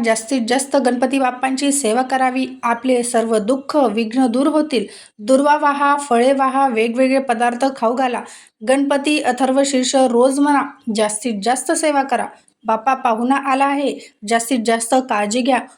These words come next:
कोंडून कुलूप लावून कुठेही मुक्कामी जाऊ नका.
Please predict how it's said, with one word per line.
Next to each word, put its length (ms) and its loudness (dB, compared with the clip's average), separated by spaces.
कोंडून 460 -2
कुलूप 320 2
लावून 400 0
कुठेही 380 0
मुक्कामी 520 0
जाऊ 200 0
नका. 300 -2